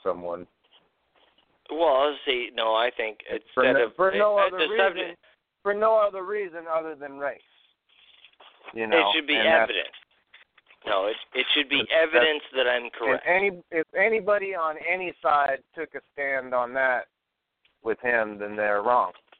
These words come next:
Speaker 1: you know. So.
Speaker 2: Well, all I'm saying is that's evidence. He's not an artist because he thinks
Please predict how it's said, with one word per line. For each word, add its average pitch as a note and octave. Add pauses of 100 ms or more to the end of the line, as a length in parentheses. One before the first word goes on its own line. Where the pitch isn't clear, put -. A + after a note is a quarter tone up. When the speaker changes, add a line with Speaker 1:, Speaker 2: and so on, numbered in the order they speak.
(140)
Speaker 1:
you F#2+
know. E2+ (320)
So. G1+ (1500)
Speaker 2:
Well, E3+ (120)
all F3+
I'm D#3
saying B2
is G#2+
that's A2 (160)
evidence. G#2 (600)
He's B2+
not E3+
an D#3+ (100)
artist C3+
because A#2
he D3
thinks B2+